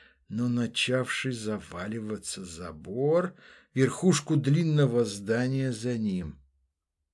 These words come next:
Меньше всего это мрачное место походило на то, где делают манекены.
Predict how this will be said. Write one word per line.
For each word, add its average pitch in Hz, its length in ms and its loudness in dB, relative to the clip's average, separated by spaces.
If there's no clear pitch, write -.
Меньше - 460 -6
всего 185 440 -4
это 85 220 -8
мрачное 107 640 -4
место 113 420 -4
походило 104 680 -6
на 110 160 -4
то, 139 240 2
где 104 220 -4
делают 110 640 -8
манекены. 123 880 -6